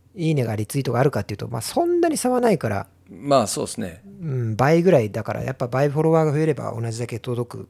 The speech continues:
Speaker 1: ことは届くんじゃない？
Speaker 2: うん、うん、うん、うん。
Speaker 1: まあ、これだから、
Speaker 2: あ、そうなんですね。
Speaker 1: これ聞いてる人にさ、
Speaker 2: はい。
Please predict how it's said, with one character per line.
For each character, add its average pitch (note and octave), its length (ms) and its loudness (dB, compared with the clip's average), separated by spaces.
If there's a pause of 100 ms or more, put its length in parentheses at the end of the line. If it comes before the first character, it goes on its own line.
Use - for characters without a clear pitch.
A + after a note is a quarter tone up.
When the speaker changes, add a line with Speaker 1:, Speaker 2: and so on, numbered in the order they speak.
(140)
Speaker 1:
こ F3 120 -12
と A#3+ 80 -4
は F#3+ 80 2
届 G#2 260 -10
く G#2 40 -10
ん - 20 -12
じ - 60 -12
ゃ - 40 -12
な - 80 -10
い？ - 40 -10 (220)
Speaker 2:
う A#2+ 40 -4
ん、 A#2 40 0
う A2+ 40 0
ん、 A2 40 0
う - 20 -2 (480)
ん、 F#2 120 -8 (100)
う F#2 40 -12
ん。 F#2 100 -14 (1600)
Speaker 1:
ま G3 120 0
あ、 A3 60 2
こ A#3 100 6
れ A3 40 8
だ G#3+ 60 6
か G3+ 40 6
ら、 D#3 40 6
Speaker 2:
あ、 - 20 6
そ - 80 2
う - 20 4
な E3+ 60 4
ん - 20 -6
で - 60 -8
す A#3+ 60 0
ね。 - 20 4
Speaker 1:
こ - 0 -
れ C4 40 4
聞 - 20 0
い - 20 0
て D#4 120 2
る D4 80 4
人 D#4 160 0
に F#3+ 80 4
さ、 A#2+ 320 0 (380)
Speaker 2:
は A#2 120 0
い。 G2+ 140 -8